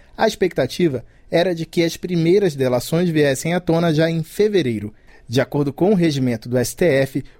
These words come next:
os processos de Teori Zavascki serão herdados pelo substituto que vai ser indicado pelo presidente Michel Temer.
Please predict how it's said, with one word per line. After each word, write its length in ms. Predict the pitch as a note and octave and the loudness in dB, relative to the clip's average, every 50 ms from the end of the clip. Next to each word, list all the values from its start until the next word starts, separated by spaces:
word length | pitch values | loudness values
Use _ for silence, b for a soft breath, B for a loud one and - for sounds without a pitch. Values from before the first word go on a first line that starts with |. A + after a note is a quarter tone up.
| b | b
os 120 | - F#3 E3+ | -2 -2 0
processos 640 | - - G#3+ G#3+ F#3+ - F3+ C#3+ C3 B2+ - B2 | 0 0 0 0 0 0 -2 -2 -2 -2 -4 -2
de 100 | A#2 A#2+ | -2 -2
Teori 300 | A#2 - D3+ C#3+ B2+ B2+ | -2 0 2 2 2 2
Zavascki 560 | A#2 C3+ D3+ D3+ C3 C3+ C#3+ D3 - - D#3+ | 2 2 0 2 2 2 0 0 -2 -6 -8
serão 320 | D3+ - E3+ D#3+ D#3 D#3+ D#3+ | -4 0 0 0 2 2 2
herdados 500 | C#3+ C#3 B2 C3 C#3 D3+ D#3 D3+ C#3+ - | 0 2 2 2 2 2 2 -2 -6 -10
pelo 340 | - - - G3+ G#3 G3+ F3+ | -10 -2 0 0 0 0 -4
substituto 680 | - - D3+ C#3 C3+ - F#3 - E3+ E3+ F3 - F3 | -8 -8 -8 -8 -6 -6 -4 0 0 -2 0 -2 -6
que 120 | - - F3 | -4 -2 0
vai 120 | F#3+ F3 | 0 0
ser 240 | - - - D#3 D3 | -2 -2 -2 -2 -2
indicado 420 | D3+ C#3+ D3+ C3+ - D3 D3 D3+ | 0 -2 -2 0 0 0 0 0
pelo 200 | - E3 D#3+ D#3 | -2 -4 -4 -2
presidente 500 | - - D#3 D3 C3+ B2 C3+ D3 C#3 - | -2 -2 -2 -2 0 -2 -2 -2 -2 -2
Michel 320 | C#3 C#3 - - F3+ F3+ F3 | -4 -4 -2 0 0 0 0
Temer. 360 | - B2+ A2+ G#2 G2+ - | 0 -2 -2 -2 -4 -6